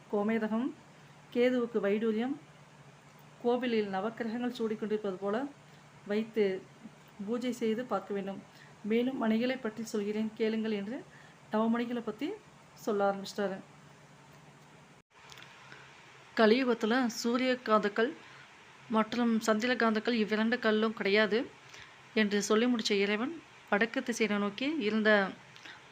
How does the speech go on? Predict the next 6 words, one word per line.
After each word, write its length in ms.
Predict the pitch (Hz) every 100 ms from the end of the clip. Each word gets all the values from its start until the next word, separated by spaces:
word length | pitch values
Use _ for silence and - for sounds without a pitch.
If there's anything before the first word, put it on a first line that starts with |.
| - -
மணிகளை 440 | 208 220 247 226
கையில 400 | 214 196 185 202
எடுத்து, 480 | 233 220 196 262 311
"இதை 180 | 208 202
அரசியலங்குமரனுக்கு 1000 | 196 208 269 254 214 208 196 196 190 180 - - - - - - - - - - -
நிறைந்த 580 | 202 214 247 233 214 190